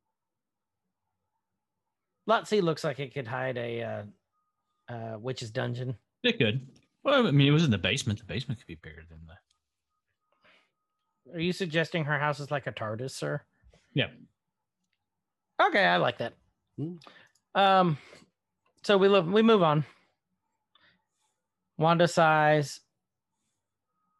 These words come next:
Speaker 1: and she's just zooms in on that "to grow old" in and starts tearing up. And, uh, this part sucks. It, I mean,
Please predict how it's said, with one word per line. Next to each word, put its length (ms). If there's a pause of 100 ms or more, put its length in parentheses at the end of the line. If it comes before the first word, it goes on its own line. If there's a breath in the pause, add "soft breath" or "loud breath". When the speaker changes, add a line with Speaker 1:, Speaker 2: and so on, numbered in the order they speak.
(160)
Speaker 1:
and 140
she's 280
just 280 (320)
zooms 440
in 160
on 140
that 180
"to 100
grow 300
old" 320
in 240 (1400 soft breath)
and 80
starts 320
tearing 400
up. 240
And, 260
uh, 200
this 200
part 260
sucks. 520
It, 120
I 80
mean, 300